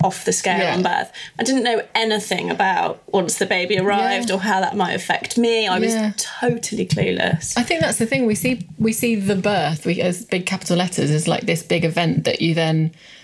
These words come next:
Speaker 2: win a medal, and, you know, the motherhood thing is actually the longer lasting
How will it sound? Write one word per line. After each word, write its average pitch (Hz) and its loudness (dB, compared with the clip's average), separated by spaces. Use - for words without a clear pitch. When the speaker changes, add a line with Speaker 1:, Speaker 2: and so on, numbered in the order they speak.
Speaker 2:
win 170 2
a 160 2
medal, 151 2
and, 156 0
you 214 2
know, 175 2
the 185 2
motherhood 202 0
thing 170 0
is 160 0
actually 180 0
the 180 0
longer 185 2
lasting 165 0